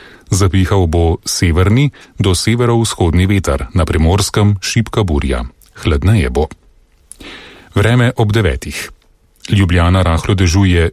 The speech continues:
šest stopinj, Koper trinajst, piha južni veter, sunki do štiriindvajset kilometrov na uro. Maribor enajst stopinj, piha jugovzhodnik s sunki do devetindvajset kilometrov na uro. Celje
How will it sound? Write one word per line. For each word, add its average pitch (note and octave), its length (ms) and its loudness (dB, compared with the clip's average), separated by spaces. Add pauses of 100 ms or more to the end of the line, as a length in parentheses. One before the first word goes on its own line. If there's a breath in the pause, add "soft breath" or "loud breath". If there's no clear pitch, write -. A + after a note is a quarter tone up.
šest - 500 -4
stopinj, C#2 320 -2 (400 loud breath)
Koper E2+ 360 0
trinajst, C#3+ 600 0
piha G2 240 0
južni A2+ 320 2
veter, A2 460 0
sunki F#2+ 400 0
do D#2 220 0
štiriindvajset G#2 840 0
kilometrov D#2 640 0
na D#2+ 80 2
uro. E2+ 320 2 (1160)
Maribor D#2 520 0
enajst F#2 520 0
stopinj, D3 340 2 (460 loud breath)
piha A#2 240 0
jugovzhodnik G2+ 880 0
s - 160 -6
sunki G2+ 240 2
do F2 160 2
devetindvajset D#2+ 840 0
kilometrov D2+ 680 0
na D2+ 80 2
uro. D#2 320 0 (680 loud breath)
Celje D#2 520 0